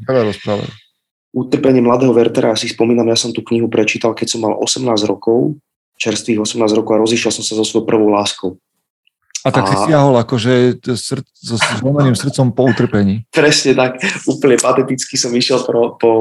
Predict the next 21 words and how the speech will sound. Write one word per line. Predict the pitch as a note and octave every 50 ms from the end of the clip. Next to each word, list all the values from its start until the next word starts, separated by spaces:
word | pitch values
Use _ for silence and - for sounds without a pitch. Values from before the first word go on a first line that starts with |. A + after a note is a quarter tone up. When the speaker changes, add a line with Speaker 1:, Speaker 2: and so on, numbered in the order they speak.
| A2 G#2+ -
Speaker 2:
knihe, | - B2 C3 C3+ C3 A#2+
ktorá | A#2 A#2 - A2+ G#2+ G#2+ G#2+
je | G#2+ G#2+ G#2
ako | - -
keby | - A2+ G#2+ G#2+ G#2 G2+
vstúpila | G2+ G2+ - - - A#2 A2+ A2 A#2 A2 G#2+ G#2 G#2 - - - - - - - - - -
do | - - G#2
dejín | G#2 G#2+ G#2+ G#2+ G#2 G#2
práve | G#2+ A2 G#2+ G#2+ G#2
tým, | G#2 A2+ G#2+ G#2+ G#2
že | G2+ G#2 G#2
mnoho | G2+ G#2 G#2+ G#2+ G#2 G#2 G#2+ G#2 G#2+ A2 - - A2
mladých | A2 A2 G#2+ G#2 G#2+ G2+
mužov | G#2+ G#2 G2+ A2 G#2
spáchalo | - - A2 G2+ - - G#2+ G#2
s | -
touto | - G#2 - G#2
knihou | - - G#2 G2+
samovraždu | F#2 - G2+ G#2+ A2 A2 A2 A2 G#2+ G#2+
v | A2 A2+ A2+
rukách. | A2+ - A#2+ B2+